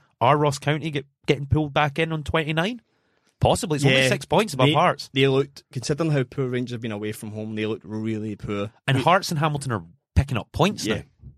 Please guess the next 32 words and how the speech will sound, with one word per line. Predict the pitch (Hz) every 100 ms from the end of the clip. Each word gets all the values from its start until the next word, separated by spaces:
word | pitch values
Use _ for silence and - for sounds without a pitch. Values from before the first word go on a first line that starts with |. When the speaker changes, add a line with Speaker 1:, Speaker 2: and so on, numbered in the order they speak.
| -
Speaker 1:
This | 139
is | 165
gonna | 185
be | 170
an |
interesting | 151 147 156 143 117
run-in | 104 127 143
at | 117
the | 107
bottom | 113 95
of |
that | 104 87
league. | 92 - _ _ _ -
Um, | 110 113 113 110 _ _ _ -
my | 120 151
boss | 131 160 117 -
at |
work, | 92 123 - _ - _ _ _ _ -
great | 123 101
guy, | 82 85
Simon, | - - 92 85 - _ _
uh, | - 92 92 92 - -
is | 101
a | 90
huge | - - 190 170 -
Hibs | 95 85
fan, | - 80 - _ -
goes | 120 -
to |
all | 107
the | 87
games. | 92 98 80